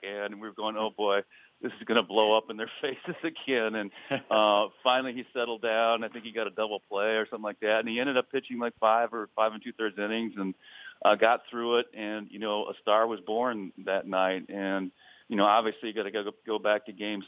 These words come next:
Speaker 1: six, which, uh, the, the entire weight of a city and a franchise on his shoulders, this twenty-two-year-old kid. And, you know, with, with a heavy heart, uh, did what he did that night. Um, and just in the clubhouse, I mean, I,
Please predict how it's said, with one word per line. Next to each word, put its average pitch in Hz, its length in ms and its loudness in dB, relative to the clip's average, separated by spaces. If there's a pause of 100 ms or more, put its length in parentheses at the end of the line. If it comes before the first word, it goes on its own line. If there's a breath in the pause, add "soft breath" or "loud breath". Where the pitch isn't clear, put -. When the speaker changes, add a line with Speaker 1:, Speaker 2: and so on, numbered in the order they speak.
Speaker 1:
six, 110 260 2 (120)
which, 101 220 -6 (120)
uh, 98 300 0
the, 92 100 -12 (120)
the 104 100 -10
entire 110 440 4
weight 104 260 4
of 104 100 0
a 98 60 -10 (140)
city 107 240 -2
and 98 80 -2
a 95 120 -4
franchise 101 520 0
on 101 140 2
his 90 80 -4 (120)
shoulders, 98 420 2
this 98 100 -4 (100)
twenty-two-year-old 101 640 0
kid. 101 280 4 (520 soft breath)
And, 95 500 2
you 104 120 0
know, 104 80 4
with, 98 180 2 (100)
with 107 160 -2 (120)
a 98 80 -2
heavy 113 240 2
heart, 110 420 2 (500 soft breath)
uh, 98 300 -4 (180)
did 110 180 -6
what 104 120 -4
he 107 80 -6
did 104 280 -2
that 98 220 0
night. 92 440 -4
Um, 90 420 -4 (280 soft breath)
and 143 120 0
just 190 160 0
in 214 80 -2
the 185 60 0
clubhouse, 127 580 2
I 113 60 -14
mean, 113 180 -12
I, 110 160 -10